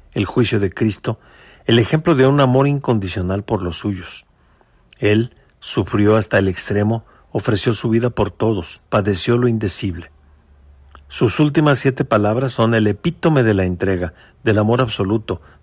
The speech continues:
del dolor insoportable, de la confianza en el Padre eterno. "Padre, perdónalos, porque no saben lo que hacen".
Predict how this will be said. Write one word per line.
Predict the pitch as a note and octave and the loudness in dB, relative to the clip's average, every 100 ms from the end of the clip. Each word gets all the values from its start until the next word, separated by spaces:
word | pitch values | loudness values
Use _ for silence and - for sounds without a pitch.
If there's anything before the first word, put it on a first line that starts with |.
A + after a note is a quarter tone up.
| - | -2
del | A#2 A2 | 0 2
dolor | A2+ A#2+ C3+ | 4 4 2
insoportable, | C#3 A#2+ A2 - F#2 - G#2+ G2+ E2+ - - - | 0 -2 -4 -2 -6 0 0 0 -6 -12 -20 -2
de | A2 | -2
la | G#2+ | 0
confianza | - F#2+ E2+ A#2 B2+ A#2 C3 | -2 -2 -2 0 2 0 0
en | G#2 G2 | 0 0
el | F2 | -4
Padre | - F2 E2+ F2 | -6 -6 -4 -4
eterno. | E2+ - F#2+ E2 E2 - _ _ _ _ _ _ _ _ | -6 -10 -14 -14 -18 -20 _ _ _ _ _ _ _ _
"Padre, | A#2 G2+ G2 E2+ - _ _ _ _ _ _ _ | -2 0 0 -4 -8 _ _ _ _ _ _ _
perdónalos, | G2 F#2+ G2+ F2 D#2 - - - _ _ _ _ | -2 0 0 0 -4 -10 -16 -18 _ _ _ _
porque | A2 - | -6 -2
no | G2+ G#2+ G#2 | 0 0 -2
saben | G2 F2+ E2 D#2 | -4 -4 -6 -8
lo | D#2+ | -12
que | - | -10
hacen". | D#2 - - | -10 -8 -10